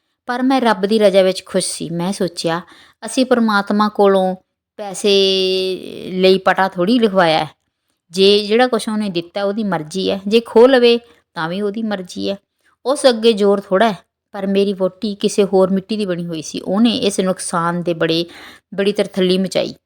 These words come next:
ਮੈਂ ਉਹਨੂੰ ਬਥੇਰਾ ਸਮਝਾਇਆ, ਪਰ ਉਹ ਕਿੱਥੋਂ ਟਲਣ ਵਾਲੀ ਸੀ। ਆਂਢ ਗੁਆਂਢ 'ਚ ਆ ਕੇ ਉਹ ਢੰਡੋਰਾ ਪਿੱਟਦੀ ਰਹੀ ਕਿ ਅਸੀਂ ਸਾਰੇ ਮਾਰੇ ਗਏ, ਲੁੱਟੇ ਗਏ। ਲੋਕਾਂ ਨੂੰ ਸਾਡੀ ਹਾਲਤ ਦਾ ਤਾਂ ਪਤਾ ਹੀ ਸੀ। ਤੇ ਇਸ ਤੋਂ ਸਿਵਾ ਕਿ ਉਹ ਸਾਡਾ ਮਖੌਲ ਉਡਾਉਂਦੇ,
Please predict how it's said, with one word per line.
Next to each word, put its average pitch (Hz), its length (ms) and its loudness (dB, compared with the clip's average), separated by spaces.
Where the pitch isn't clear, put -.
ਮੈਂ 190 220 0
ਉਹਨੂੰ 208 220 -2
ਬਥੇਰਾ 202 360 0
ਸਮਝਾਇਆ, 180 720 0
ਪਰ 196 320 -6
ਉਹ 254 460 2
ਕਿੱਥੋਂ 247 300 -2
ਟਲਣ 220 260 2
ਵਾਲੀ 220 220 -2
ਸੀ। 214 320 -8
ਆਂਢ 220 220 0
ਗੁਆਂਢ 208 260 -2
'ਚ 196 100 -8
ਆ 175 160 2
ਕੇ 180 200 -2
ਉਹ 196 160 -2
ਢੰਡੋਰਾ 202 300 0
ਪਿੱਟਦੀ 170 380 -2
ਰਹੀ 180 280 0
ਕਿ 214 180 -4
ਅਸੀਂ 190 180 -6
ਸਾਰੇ 185 300 0
ਮਾਰੇ 170 320 -2
ਗਏ, 170 200 0
ਲੁੱਟੇ 170 380 -4
ਗਏ। 165 140 -4
ਲੋਕਾਂ 170 340 -4
ਨੂੰ 170 60 -10
ਸਾਡੀ 160 340 -4
ਹਾਲਤ 160 220 -2
ਦਾ 160 260 0
ਤਾਂ 196 80 -14
ਪਤਾ 196 220 -2
ਹੀ 208 160 0
ਸੀ। 202 240 -6
ਤੇ 196 340 -4
ਇਸ 196 280 -2
ਤੋਂ 202 140 2
ਸਿਵਾ 185 340 4
ਕਿ 180 240 -4
ਉਹ 185 380 2
ਸਾਡਾ 165 460 0
ਮਖੌਲ 160 440 2
ਉਡਾਉਂਦੇ, 160 500 0